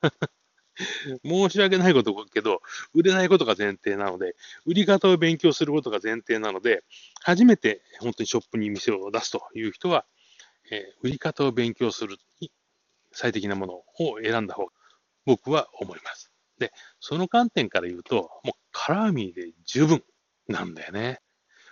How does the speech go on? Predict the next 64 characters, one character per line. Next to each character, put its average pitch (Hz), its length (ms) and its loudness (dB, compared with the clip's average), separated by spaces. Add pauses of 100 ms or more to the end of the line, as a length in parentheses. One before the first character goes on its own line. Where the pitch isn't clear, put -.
他 165 240 -2
の 190 180 0
サ 180 160 4
イ 185 80 2
ト 185 120 -4
は 175 100 2
い 175 60 0
ろ 180 120 0
ん 185 60 0
な 180 100 0
機 - 140 -2
能 180 120 0
が、 135 80 0
ま 135 320 2
あ、 110 340 -2 (540)
良 135 60 -6
さ 156 160 0
げ 143 100 -2
な 113 120 0
の 107 100 -6
も 101 280 -10
ど 120 100 -6
う 117 40 -2
で 123 80 -4
も 120 100 -6
い - 20 -6
い 120 40 -12
の 104 80 -6
も 95 60 -16
く - 160 -14
っ - 40 -12
つ - 120 -10
い - 40 -18
て 110 100 0
る 92 80 -6
ん - 20 -18
だ 87 80 -12
け 90 80 -8
れ 95 80 -4
ど、 110 240 -2 (540)
カ 156 120 -2
ラ 165 140 2
ー - 20 4
ミ 143 140 0
ー 127 40 -2
は 113 360 0
ア 127 80 -2
イ 131 80 -2
テ 135 120 -6
ム 123 140 -4
ポ 135 140 0
ス - 80 -6
ト 98 180 -4
と - 140 -10
か 92 120 -2
っ - 40 -6
て - 140 -10
い 92 40 -6
う - 20 -6
集 110 200 -6
客 110 260 -4
の 104 140 -2
部 101 120 -4
分、 95 180 -10